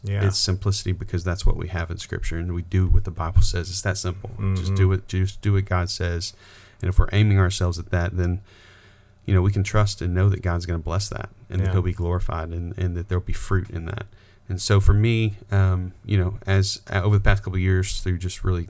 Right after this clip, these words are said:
Speaker 2: thinking about it and praying about it and looking and trying to figure out what are we missing, and, you know, we've gone to a couple of conferences and seen some things and heard some guys talk, and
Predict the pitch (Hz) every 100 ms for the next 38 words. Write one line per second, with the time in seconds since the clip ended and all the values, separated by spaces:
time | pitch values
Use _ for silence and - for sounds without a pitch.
0 | - 98 95 90 87 87 - 107 90 87
1 | 87 - 87 95 101 92 87 85 95 92
2 | 95 90 87 90 95 85 92 101 98 92
3 | 82 87 - - - - - 90 92 92
4 | 87 85 87 - - 101 101 104 98 92
5 | 90 - 95 95 90 92 92 90 87 82
6 | 85 90 92 90 87 95 - 85 - 85